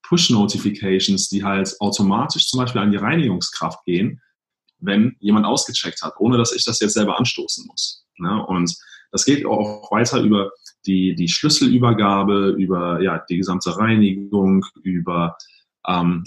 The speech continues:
haufenweise weitere Prozesse, die man halt optional noch implementieren kann, aber es, aber nicht müsste. Also man kann das Ganze halt wirklich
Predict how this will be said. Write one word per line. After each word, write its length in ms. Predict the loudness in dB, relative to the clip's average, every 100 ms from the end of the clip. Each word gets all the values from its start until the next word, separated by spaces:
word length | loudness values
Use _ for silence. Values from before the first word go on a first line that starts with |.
| -8 -4
haufenweise 600 | 0 2 2 2 2 2
weitere 360 | 0 0 -2 -4
Prozesse, 540 | -4 -4 -2 -2 0
die 120 | 0
man 200 | 0 0
halt 240 | -2 -2 -4 -10 _
optional 640 | -8 -2 0 2 2 2
noch 340 | 0 0 -4 -2
implementieren 560 | 2 4 4 2 0
kann, 260 | 0 -4 -6 _ -8
aber 160 | -4 -2
es, 240 | -4 -8
aber 140 | -2 0
nicht 160 | 2 2
müsste. 400 | 2 2 -2 -12
Also 160 | -12 -4
man 120 | -2
kann 160 | -2 -2
das 140 | -2
Ganze 240 | 0 0 0
halt 240 | -2 -2
wirklich 560 | -2 0 -2 -2 -6